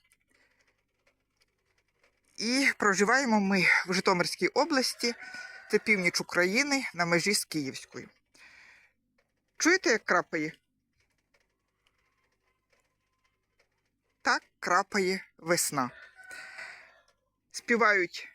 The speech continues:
півні, індики кричать. А в нас було справжнє природнє лихо,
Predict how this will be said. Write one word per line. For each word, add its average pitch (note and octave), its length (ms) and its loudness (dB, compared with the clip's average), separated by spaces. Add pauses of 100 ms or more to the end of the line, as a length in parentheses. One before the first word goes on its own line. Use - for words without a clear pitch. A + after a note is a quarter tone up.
(140)
півні, C#4+ 480 0 (2250)
індики A#3 600 0 (240)
кричать. - 800 0 (1400)
А G#3+ 40 0
в A3 60 -2
нас D4 200 0
було A#3+ 380 6 (300)
справжнє A3+ 720 2 (2000)
природнє G#3+ 720 2
лихо, F3 600 0